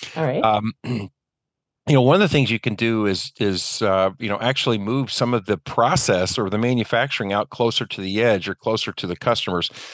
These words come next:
Speaker 2: Um, and we've all, you know, sort of seen, um,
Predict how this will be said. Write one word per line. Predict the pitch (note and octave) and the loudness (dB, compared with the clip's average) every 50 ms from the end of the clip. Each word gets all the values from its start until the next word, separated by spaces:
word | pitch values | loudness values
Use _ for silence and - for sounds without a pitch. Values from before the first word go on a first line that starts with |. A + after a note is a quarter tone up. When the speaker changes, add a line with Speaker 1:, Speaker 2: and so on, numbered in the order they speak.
| - - - - - _ | -18 -18 -18 -18 -4 _
Speaker 2:
Um, | A#2 A2+ A2+ A2 G#2+ A2 - | 2 4 6 6 4 2 2
and | - B2+ B2 | 2 2 4
we've | A#2+ A#2+ A2 G#2+ | 4 2 4 6
all, | A#2+ C3+ D3 C#3 B2+ A2 G#2 - - | 6 8 8 8 8 6 4 0 -6
you | - G#2+ | -4 -4
know, | G2+ G2 F#2+ - _ | -2 -4 -4 -6 _
sort | - - B2+ A#2 | -4 -2 0 0
of | G2+ F2+ | 0 -2
seen, | - - B2+ A#2+ A#2 A2 A2 A2 G#2 | 0 0 2 2 4 2 2 0 0
um, | - A2 G#2+ A2+ G2+ F#2+ G2+ G2+ F#2+ | 0 2 2 4 4 2 0 -2 -4